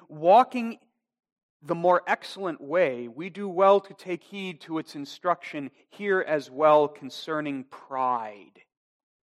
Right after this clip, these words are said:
The whole will of God is that we love Him with all our heart, soul, mind, and strength.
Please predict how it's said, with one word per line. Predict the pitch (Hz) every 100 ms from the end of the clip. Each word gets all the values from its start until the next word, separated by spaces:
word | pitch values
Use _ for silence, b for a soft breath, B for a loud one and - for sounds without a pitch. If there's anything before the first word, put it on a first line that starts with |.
| _ _ _ _ _ _ _ _ _ _ _ _ _ -
The |
whole | 120 185 190
will | 180 185
of | 165 139
God | 151 139 120 117
is | -
that | 120
we | 131
love | 120 123 143 135
Him | 127 123
with | 120
all | 123 127
our | 123
heart, | 120 131 -
soul, | - 120
mind, | 117 120 120
and | 117
strength. | - _ 104 95 _ _